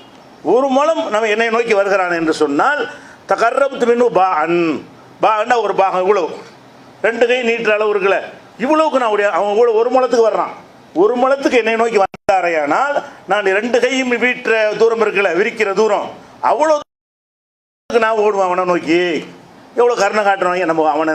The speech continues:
நோக்கி நம்ம திரும்பிட்டோம் என்று சொன்னால், பாவங்கள்லாம் செஞ்சுக்கிட்டு இருக்கிறான். சரி, இனிமேல் நல்லவன் ஆகணும்னு போறீங்க, நீ ஒரு பத்து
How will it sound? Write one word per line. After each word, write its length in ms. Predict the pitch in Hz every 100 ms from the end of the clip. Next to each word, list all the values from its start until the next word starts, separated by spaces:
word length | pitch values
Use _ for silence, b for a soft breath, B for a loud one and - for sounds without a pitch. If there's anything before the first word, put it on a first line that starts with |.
| 180
நோக்கி 280 | 285 - 262 214
நம்ம 140 | 180 175
திரும்பிட்டோம் 420 | 254 247 214 185
என்று 140 | 175 160
சொன்னால், 360 | 151 147 185 220 - B B B
பாவங்கள்லாம் 540 | 190 196 196 180 208 208
செஞ்சுக்கிட்டு 320 | 202 202 185
இருக்கிறான். 260 | 180 180 - - B B -
சரி, 140 | 208 202
இனிமேல் 240 | 208 208
நல்லவன் 300 | 185 202 196 185
ஆகணும்னு 320 | 180 220 180
போறீங்க, 240 | 185 175 156 - B B
நீ 60 | 208 233
ஒரு 80 | 214 165
பத்து 220 | 185 -